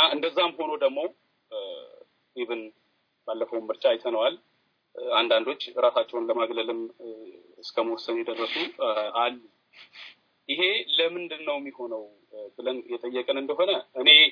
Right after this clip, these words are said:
አንድ የማየው በጣም ትልቅ ችግር አድርጌ በተቃዋሚ ፓርቲዎች ላይ የማየው አንድ ትልቅ ነገር፣ እ፣ ችግር የማየው እንት-፣ እ፣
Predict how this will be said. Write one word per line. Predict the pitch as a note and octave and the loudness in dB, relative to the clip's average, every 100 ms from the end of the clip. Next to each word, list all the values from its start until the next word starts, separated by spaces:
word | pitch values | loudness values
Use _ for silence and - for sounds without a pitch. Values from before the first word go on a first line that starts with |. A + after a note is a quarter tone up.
| B2+ | 2
አንድ | C#3 D3 | -2 -2
የማየው | C3 C3+ C3+ B2+ A#2+ | -4 0 2 2 0
በጣም | B2 D3+ C#3+ | -4 -8 -8
ትልቅ | - - - | -8 -10 -10
ችግር | B2+ C3 | -4 2
አድርጌ | B2+ A#2+ A#2+ | 4 2 -4
በተቃዋሚ | A2 A2+ G#2+ - - A#2+ A#2 | -8 -8 -8 -10 -4 -4 -4
ፓርቲዎች | A2+ A2+ - A2+ | -8 -10 -12 -6
ላይ | A#2 | -2
የማየው | A2+ G#2+ G#2+ G#2 | -2 0 0 2
አንድ | A2 - | 0 -4
ትልቅ | - A2+ A2 | -8 -10 -6
ነገር፣ | G#2 G#2+ F#2 E2+ - - _ | -2 0 0 -4 -10 -18 _
እ፣ | - F#2 F2 F2+ - _ - | -16 -12 -12 -14 -18 _ -18
ችግር | A#2 C3 | -6 -4
የማየው | A2+ G#2 G2 - - _ _ _ _ _ _ _ _ _ _ _ _ _ _ _ _ _ | -2 2 4 2 -2 _ _ _ _ _ _ _ _ _ _ _ _ _ _ _ _ _
እንት-፣ | E3 E3+ | -8 -6
እ፣ | - | -4